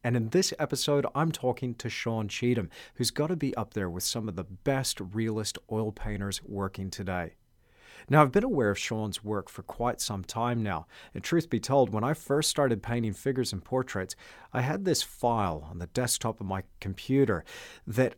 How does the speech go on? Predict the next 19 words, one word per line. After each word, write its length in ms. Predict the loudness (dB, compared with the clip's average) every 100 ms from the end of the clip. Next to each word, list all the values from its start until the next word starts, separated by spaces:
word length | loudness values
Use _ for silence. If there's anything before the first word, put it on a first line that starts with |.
| 0
I 120 | 2
would 120 | 2
look 300 | 2 2 4
at 260 | 4 4 0
whenever 380 | -4 -2 0 2
I 60 |
wanted 400 | 2 0 -2 -6 -4
inspiration 840 | 0 2 2 0 0 0 0 -4
with 200 | -6 -10
portraits 600 | -6 -4 -4 -6 -8 -6
and 100 | -8
figure 380 | -8 -6 -4 -4
works. 440 | -4 -4 -4 -6 -8
And 140 | -12 -16 -16 -2
in 100 | 2
this 160 | 2
file, 300 | 2 4 4
I 60 | 4
had 300 | 4 4 2